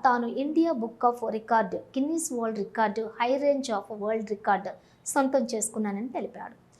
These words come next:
తనయుడు వివేకానంద రెడ్డి మాట్లాడుతూ తన తండ్రి పర్వతాలను అధిరోహిస్తున్న తీరును చూసి తనకు పర్వతాలు అధిరోహించాలని కాంక్ష పెరిగిందని తెలిపాడు. కాగా ఇందుకోసం ప్రతిరోజు తన తండ్రి తనకు ట్రైనింగ్ అందిస్తున్నట్లుగా వివేకానంద తెలిపాడు.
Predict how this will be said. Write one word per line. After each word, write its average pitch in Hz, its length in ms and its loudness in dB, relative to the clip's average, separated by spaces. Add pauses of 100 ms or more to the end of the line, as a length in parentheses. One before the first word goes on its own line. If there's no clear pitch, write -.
(200)
తనయుడు 392 480 12
వివేకానంద 285 720 0
రెడ్డి 247 220 2
మాట్లాడుతూ 220 640 -4 (120)
తన 240 100 0
తండ్రి 320 480 2 (120)
పర్వతాలను 254 680 0
అధిరోహిస్తున్న 220 640 -4
తీరును 277 460 -6 (140)
చూసి 240 360 -6 (420)
తనకు 277 400 4
పర్వతాలు 294 440 4
అధిరోహించాలని 220 760 0
కాంక్ష 269 360 -2
పెరిగిందని 202 420 -4
తెలిపాడు. - 760 -10
కాగా 262 200 8
ఇందుకోసం 330 520 2
ప్రతిరోజు 262 500 0
తన 226 180 -4
తండ్రి 226 320 -4
తనకు 220 280 -6
ట్రైనింగ్ 226 440 -6
అందిస్తున్నట్లుగా 233 720 -4
వివేకానంద 240 600 -4
తెలిపాడు. 190 460 -10